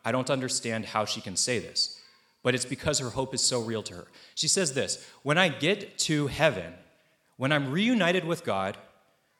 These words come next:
the first thing I'm gonna do is I'm going to kneel before my Lord Jesus and give him praise. And the second thing I'm gonna do is I'm going to jump to my feet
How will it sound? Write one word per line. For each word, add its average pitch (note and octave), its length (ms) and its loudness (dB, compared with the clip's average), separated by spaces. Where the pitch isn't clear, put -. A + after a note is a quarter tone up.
the C#3+ 100 0
first - 560 2
thing F3 180 2
I'm D#3+ 140 0
gonna C#3+ 220 2
do B2 460 -2
is B2+ 140 2
I'm C#3 160 2
going C3+ 180 0
to A#2+ 160 -4
kneel A#2+ 480 2
before B2 400 -2
my G2+ 200 -2
Lord F#2+ 320 -6
Jesus - 760 -6
and G2+ 140 -8
give A2 180 -4
him A2 140 -6
praise. - 680 -8
And B2 100 0
the B2+ 60 2
second B3 460 4
thing A#2+ 180 2
I'm G#2 100 0
gonna G2+ 180 -2
do F#2 380 -6
is B2 120 2
I'm C3 160 4
going B2+ 200 0
to B2 100 -4
jump C3 400 0
to - 100 0
my G3 160 2
feet G#2+ 400 -6